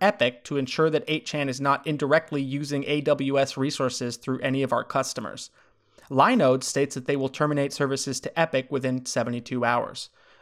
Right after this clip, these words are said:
O V H states that it, quote, "does not comment on alleged customers, but that it is investigating and preparing a statement." Ars Technica also reports that eight chan seems at least partially and intermittently available on the clear web, which is, uh,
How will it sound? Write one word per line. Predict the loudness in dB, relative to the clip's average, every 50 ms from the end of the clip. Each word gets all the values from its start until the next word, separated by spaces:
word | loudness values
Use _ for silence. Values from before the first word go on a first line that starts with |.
| _
O | 4 6
V | 6 6 6 6 6
H | 6 6 4 0 -4
states | -2 0 2 0 0 0
that | 0 0 0 2
it, | 2 0 -4 -4
quote, | 2 4 4 4 4 2 -2 -6
"does | -6 -4 -4 2
not | 2 2 2 2 0 2
comment | 4 4 4 4 2 2 2 2
on | 2 2
alleged | 4 4 4 4 2 -2 -4 0
customers, | 2 2 2 0 -2 -2 0 0 0 -2 -4 -10 -16 -20 -20 -4 0
but | 0 2 2
that | 2 2
it | 0 -2 0 2
is | 4 6 6 4 4
investigating | 2 2 2 2 2 0 -2 -4 -2 -2 0 0 0 -2 -2
and | -2 -2 -2 -4
preparing | -4 -4 0 2 2 2 2 2 -2 -6
a | -8
statement." | -4 0 0 0 0 -2 -4 -10 -14 _ _ _ _ _ _ _ 4
Ars | 4 4 4 2
Technica | 2 2 0 2 2 0 0 0 0 2
also | 4 4 4 6 6 4
reports | 4 4 2 2 2 2 2 2 -2
that | -4 -6 -6 -4 -2
eight | -2 -2 -2
chan | -4 -4 -2 -2 -2 -4 -6
seems | -4 -2 -2 -2 -2 -2
at | -4 -8 -6 -4
least | -2 0 0 0 0 -2 -8
partially | -12 -2 0 2 2 2 0 -2 -2 0 0 0 0 0 -2
and | -2 -2 -2 -4 -2 0
intermittently | 2 2 2 4 2 2 0 0 -4 -2 0 0 0 0 -2 -6 -12 -12 _
available | -8 -2 2 2 4 4 4 4 2 0 -2 -4
on | -2 -2 -2
the | -4 -6
clear | -8 -6 -2 0 4 4 6
web, | 6 6 4 2 -2 -8 -16 -20 -20 _ _
which | -6 -6 -6 -4 -4
is, | -2 -2 -2 -2 -2
uh, | -4 -4